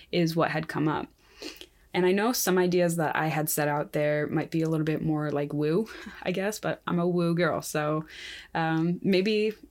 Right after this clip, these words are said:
some of it was a little bit denser, uh, a little bit harder to understand, especially when I get into, like, the law of one and how we're all one. I have another way that I had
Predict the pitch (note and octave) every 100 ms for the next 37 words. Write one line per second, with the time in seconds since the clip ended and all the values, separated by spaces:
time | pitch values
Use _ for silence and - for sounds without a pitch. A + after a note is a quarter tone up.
0 | _ _ - - F3+ F#3+ G3+ F#3+ F#3 F3
1 | E3 D3 C#3+ D3 - G#3+ A3 A3+ - -
2 | - E2 - F3+ E3 - E3 D#3+ D#3+ -
3 | E3 D#3+ E3 D#3 D#3 D#3+ D#3+ - - D#3+
4 | - E3 D#3 D3+ D3+ D3+ D#3 D#3 D3+ D3
5 | - - - - - _ _ _ _ _
6 | _ _ _ - D#3+ D3+ D#3 D#3+ D#3+ D#3
7 | D#3 D#3 D3 D3 D3+ D3+ D3 D#3+ D#3+ E3
8 | F3+ F#3+ F3+ D#3 E3 E3 D#3+ D#3+ D#3 D#3
9 | D#3 D#3